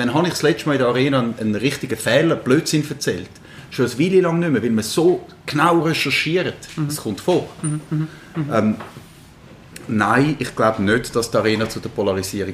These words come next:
Speaker 1: beiträgt.
Speaker 2: Mhm.
Speaker 1: Ich glaube, dass der Aufstieg von der Arena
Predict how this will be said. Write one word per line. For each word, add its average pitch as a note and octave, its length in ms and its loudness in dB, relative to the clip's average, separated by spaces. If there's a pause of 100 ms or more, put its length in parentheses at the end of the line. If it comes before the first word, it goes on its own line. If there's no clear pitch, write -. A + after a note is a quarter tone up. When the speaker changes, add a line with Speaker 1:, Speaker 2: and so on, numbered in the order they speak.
Speaker 1:
beiträgt. - 500 -10
Speaker 2:
Mhm. D3 180 -8 (120)
Speaker 1:
Ich - 240 -6
glaube, D3 420 4
dass A2+ 220 -4
der G#2 140 -2 (320)
Aufstieg E3 600 -2
von - 160 -6
der A#2 140 -4
Arena G#2+ 460 -2